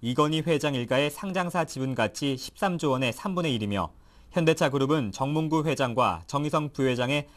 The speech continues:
상장사 지분가치 십 조 원의 삼분의 이 정도입니다. 이외에도 롯데그룹은 이 조 사천오백억 원, 현대중공업그룹은 일 조 오천오백억 원, 한진그룹은 이천백 원 정도가 필요한 것으로 분석됐습니다.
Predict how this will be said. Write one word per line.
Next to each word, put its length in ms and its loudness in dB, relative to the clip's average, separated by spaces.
상장사 560 0
지분가치 720 -2
십 220 -14
조 140 2
원의 200 2
삼분의 480 -2
이 20 0
정도입니다. 600 -2
이외에도 380 6
롯데그룹은 760 2
이 120 -4
조 120 2
사천오백억 760 0
원, 200 -4
현대중공업그룹은 1400 0
일 240 2
조 200 2
오천오백억 680 0
원, 180 -2
한진그룹은 720 2
이천백 560 -2
원 240 0
정도가 360 0
필요한 380 -2
것으로 320 -2
분석됐습니다. 800 -4